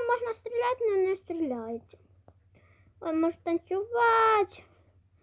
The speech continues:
Ладно, в мене ще така пукалька є. Отака пукалька.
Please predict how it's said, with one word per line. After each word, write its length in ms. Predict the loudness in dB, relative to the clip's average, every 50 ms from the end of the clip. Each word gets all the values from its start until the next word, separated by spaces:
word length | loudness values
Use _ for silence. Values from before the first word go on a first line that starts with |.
| -20 -20 _ _ _ _ _ _ -2
Ладно, 340 | 2 2 2 2 0 -4 -8 -10 -12 -8
в 40 | -4
мене 220 | 0 2 2 2
ще 180 | 0 0 -6 -18 -20 -20 -20 -20 -20 -20 -20 -20 -20 _ -20 -20 -20 -20 -20 -20 _ _ -20 -20 -18 -12 -10
така 220 | -10 -4 -2 -2 -2
пукалька 540 | -2 -2 -2 -2 -2 -2 -6 -8 -6 -6
є. 260 | -4 -4 -4 -4 -6 -8 -16 -20 -20 -20 -20 -20 -20 -20 -20 -20 -20 -20 -20 -20 -20 -20 -20 _ _ -20 _ -20 -10 -10
Отака 360 | -6 -6 -6 -4 -2 -4 -4
пукалька. 500 | -2 -6 -10 -10 -8 -10 -12 -10 -14